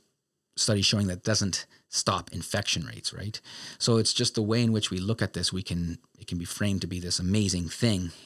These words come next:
And right now it just seems to be. So all this said, just because I don't believe that masks will, you know, stop anyone from dying, and I've said that before and I'll say it again, I, it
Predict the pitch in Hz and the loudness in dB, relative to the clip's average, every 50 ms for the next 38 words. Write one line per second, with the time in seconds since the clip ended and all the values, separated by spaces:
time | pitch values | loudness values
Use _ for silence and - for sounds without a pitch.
0 | - - 92 87 85 90 104 104 101 101 98 - - - 92 92 - - 113 110 | -12 -8 -6 -6 -4 -2 0 0 0 0 -2 -2 -4 -4 0 2 2 4 4 4
1 | 98 - - 78 - - - - - - - - - - - - 123 104 87 - | 2 0 -2 -6 -8 -12 -16 -18 -18 -18 -18 -16 -4 -2 2 4 4 4 4 0
2 | _ _ - 127 143 127 117 98 - - 131 123 107 - 110 - - 107 - 98 | _ _ -2 0 2 2 2 2 2 2 2 2 2 0 0 0 -2 -2 -2 -2
3 | 92 - 117 110 107 98 87 92 90 98 98 95 95 - - 90 92 90 87 85 | 0 2 2 2 2 2 0 -2 -4 -2 -2 -4 -6 -8 -8 -8 -8 -8 -4 -2
4 | - - - - - - _ _ _ _ _ _ 107 113 104 98 92 92 80 - | -2 0 0 -2 -2 -4 _ _ _ _ _ _ 0 2 2 2 2 -2 -4 -8
5 | _ _ - 107 95 85 - - - - - 113 104 - - 110 113 113 110 101 | _ _ -10 -8 -8 -8 -8 -4 -2 0 2 2 2 2 2 2 4 4 4 4
6 | 98 95 - 87 85 85 85 92 95 101 110 123 147 139 - _ - - - - | 2 0 0 -2 -2 0 2 2 4 6 6 4 4 2 0 _ -20 -20 -18 -18
7 | - - - - _ - - 85 82 - 98 98 101 - - - - 107 101 98 | -16 -18 -20 -20 _ -12 -10 -6 -2 -2 0 2 0 0 0 -4 -2 0 2 2
8 | 92 90 82 - - 95 87 87 87 98 95 90 90 87 85 - - - - _ | 2 2 2 2 2 0 0 0 0 0 0 0 0 -2 -4 -6 -12 -20 -20 _
9 | _ _ _ _ _ - - | _ _ _ _ _ -20 -20